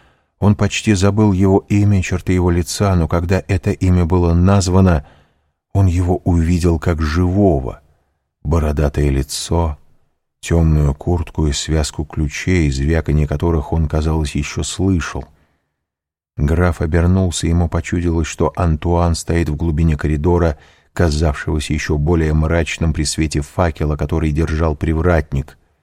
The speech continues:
"Если угодно, я расскажу", предложил привратник. "Да, расскажите",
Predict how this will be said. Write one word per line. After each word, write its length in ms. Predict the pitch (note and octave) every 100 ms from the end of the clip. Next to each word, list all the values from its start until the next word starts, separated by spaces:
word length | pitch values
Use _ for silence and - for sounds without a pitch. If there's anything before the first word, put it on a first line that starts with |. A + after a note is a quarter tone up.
| _ _ _ _ _ _ -
"Если 340 | B2+ D#3+ -
угодно, 440 | E3 C#3 D3 D3 D3
я 760 | A2 A#2+ B2+ B2 A#2 G#2 G2+
расскажу", 720 | A#2+ A#2+ - A#2 F#2 C3 D3+ - _ _ _ _ _ _ _ _
предложил 580 | - D#2 D2 D#2 D2+ C#2
привратник. 800 | - E2 D#2 C#2 - - - - _ _ _ _ _ _ _ _ _ -
"Да, 520 | D#2 C#2+ C#2 - - _ _ _ _ _ _ _ _ _ _ _ _ _ _ _ -
расскажите", 840 | D#2+ - F2 D#2+ C#2 - C#2+ -